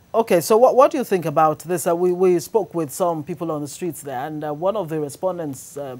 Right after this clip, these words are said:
pointed out the fact that Nigerian youth is ready to do anything.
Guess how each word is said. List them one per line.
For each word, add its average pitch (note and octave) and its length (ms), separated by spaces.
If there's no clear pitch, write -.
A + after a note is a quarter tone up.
pointed F3 300
out D3 180
the C3 80
fact D#3 300
that C#3+ 180
Nigerian F#3+ 540
youth F3 220
is C#3 120
ready D#3+ 240
to C3+ 140
do D3 220
anything. D3 580